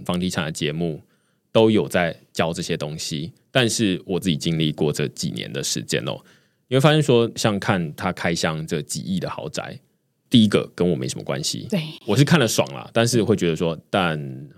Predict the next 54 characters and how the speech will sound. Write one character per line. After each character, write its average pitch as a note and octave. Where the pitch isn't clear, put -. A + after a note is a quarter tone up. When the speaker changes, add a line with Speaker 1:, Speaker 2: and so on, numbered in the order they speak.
Speaker 1:
跟 E2
我 D2+
没 B1
什 -
么 A1+
关 C#2+
系。 D2
第 C3+
二 E3
个 A2
是 G#2+
啊， E2
他 G#2
可 F#2+
能 E2+
开 F2
箱 E2
了， C#2
例 F2
如 F2+
说 E2
几 E2
亿 G2+
豪 E2+
宅 D#2+
就 E2+
很 D#2+
容 F2+
易 F2+
是 F#2+
毛 D2+
坯 F2+
屋。 E2
Speaker 2:
嗯， E3
嗯。 D#3+
Speaker 1:
但 C#3+
是 D3
实 G#2+
际 A2+
上 B2+
就 B2
只 G#2+
会 B2+
有 F#2+
几 F#2+
亿 A2+
豪 F#2
宅 F2+
才 E2
会 F2+
有 F#2
毛 D#2+
坯 F#2+
屋， A2+